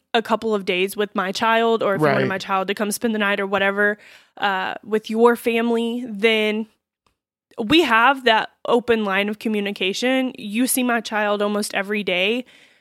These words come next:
Speaker 1: Why take them? You know? So why
Speaker 2: That's
Speaker 1: did they
Speaker 2: true.
Speaker 1: not assume that the child was in danger?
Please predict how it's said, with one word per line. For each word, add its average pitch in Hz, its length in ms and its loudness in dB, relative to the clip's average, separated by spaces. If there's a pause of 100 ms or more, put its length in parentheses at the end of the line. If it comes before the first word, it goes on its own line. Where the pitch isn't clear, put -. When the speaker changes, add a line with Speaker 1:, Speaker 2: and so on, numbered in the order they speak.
(1040)
Speaker 1:
Why 233 800 4
take 220 260 -4
them? 165 280 -10 (680)
You 226 120 0
know? 214 280 2 (520)
So 269 160 4
why 226 240 6
Speaker 2:
That's 320 160 4
Speaker 1:
did - 0 -
they 269 100 6
Speaker 2:
true. 233 80 2
Speaker 1:
not 233 320 4 (240)
assume 233 520 2
that 202 120 -2
the 214 80 -2
child 214 460 2
was 196 160 -4
in 185 140 -6
danger? 220 640 4